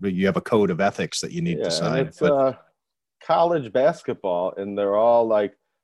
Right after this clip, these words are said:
Speaker 2: twenty-three years old in these leagues. It's not the parochial league.
Speaker 1: <laughs> Right.
Speaker 2: I mean, I don't know. Am I out of line here thinking that was a harsh punishment in the championship game? Putting
Speaker 1: Well, I'll be honest, I
Speaker 2: players
Speaker 1: didn't
Speaker 2: in the
Speaker 1: see the
Speaker 2: back?
Speaker 1: video. I don't know.
Speaker 2: Swear
Speaker 1: Maybe,
Speaker 2: words?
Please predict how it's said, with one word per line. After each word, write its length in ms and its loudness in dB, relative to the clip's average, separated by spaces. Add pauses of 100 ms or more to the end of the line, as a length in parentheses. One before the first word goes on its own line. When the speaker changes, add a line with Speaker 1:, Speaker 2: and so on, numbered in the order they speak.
(200)
Speaker 2:
twenty-three 540 -2
years 240 0
old 220 0
in 60 -8
these 200 -14
leagues. 260 -16
It's 160 -20
not 340 -2
the 100 -10
parochial 580 -4
league. 300 -16
Speaker 1:
<laughs> 100 -18
Right. 400 -2 (840)
Speaker 2:
I 60 -2
mean, 100 4
I 120 6
don't 120 2
know. 120 2
Am 100 0
I 360 2 (220)
out 200 4
of 100 4
line 240 4
here 160 0
thinking 380 -4
that 140 0
was 120 -2
a 60 -4
harsh 280 -2
punishment 400 -4
in 40 -10
the 60 -8
championship 540 -4
game? 380 -2
Putting 300 -4
Speaker 1:
Well, 240 6
I'll 140 6
be 140 8
honest, 280 6
I 40 4
Speaker 2:
players 60 6
Speaker 1:
didn't 60 6
Speaker 2:
in 60 4 (100)
the 60 0
Speaker 1:
see 120 4
the 100 4
Speaker 2:
back? 60 2
Speaker 1:
video. 640 2
I 100 -2
don't 200 -2
know. 180 0
Speaker 2:
Swear 140 2
Speaker 1:
Maybe, 80 2
Speaker 2:
words? 380 -6